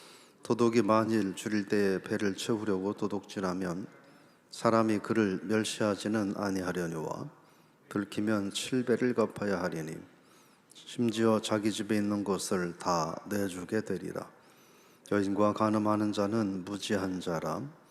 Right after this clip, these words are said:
이것을 행하는 자는 자기의 영혼을 망하게 하며, 상함과 능욕을 받고 부끄러움을 씻을 수 없게 되나니, 남편이 투기로 분노하여 원수 갚는 날에 용서하지 아니하고,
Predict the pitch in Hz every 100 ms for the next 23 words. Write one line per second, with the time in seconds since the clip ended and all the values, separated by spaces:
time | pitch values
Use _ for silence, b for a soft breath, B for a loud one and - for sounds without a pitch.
0 | B B - 110 110 - 101 110 110 107
1 | 104 104 101 98 107 123 117 - - 95
2 | 104 98 98 98 95 104 113 107 90 95
3 | 92 92 87 90 98 90 151 - B B
4 | B B - - 107 104 101 95 95 95
5 | 95 113 107 104 98 113 110 95 - 120
6 | 120 - B B B - 107 - 107 101
7 | 98 107 98 92 - - 101 - 107 90
8 | - - 92 92 - 87 80 87 92 -
9 | B B B B B B - 110 104 113
10 | 107 101 - 117 120 107 - 104 104 92
11 | 95 95 104 - - - - - 110 107
12 | - 104 95 95 95 92 90 95 98 107
13 | - 107 104 - 95 90 - 90 92 92
14 | 90 - 90